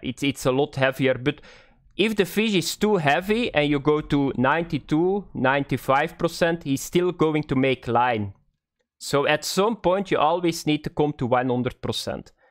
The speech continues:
So you will see here, and this is probably a good fish. I'm not going to use my underwater camera because I want to see. Another thing that I see is, and that's a little bit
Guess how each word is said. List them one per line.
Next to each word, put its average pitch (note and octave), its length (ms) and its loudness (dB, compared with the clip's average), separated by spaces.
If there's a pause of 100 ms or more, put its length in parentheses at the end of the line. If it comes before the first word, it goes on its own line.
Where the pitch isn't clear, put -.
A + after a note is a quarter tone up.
(540)
So B2+ 220 -2
you C3 180 0
will D3 180 2
see D3 280 0
here, C#3+ 220 2
and C3 140 0
this D3+ 180 0
is D3+ 120 -2
probably D3 400 0
a C3+ 80 2
good C#3+ 240 -2
fish. E3+ 240 0
I'm C#3+ 140 2
not E3 180 -4
going D#3+ 240 0
to C#3+ 120 -6
use C#3+ 200 0
my C3+ 160 2
underwater A#2+ 640 0
camera C3+ 400 0
because B2 380 -6
I A#2 180 2
want B2 240 -2
to B2 80 -14
see. C#3 240 -6 (200)
Another G3+ 360 2
thing G#3 260 0
that F#3 160 2
I D#3 60 2
see F3 400 0
is, - 180 -4
and C#3 220 0
that's D#3 420 -2 (140)
a C3 80 2
little D3 380 2
bit D3 400 -4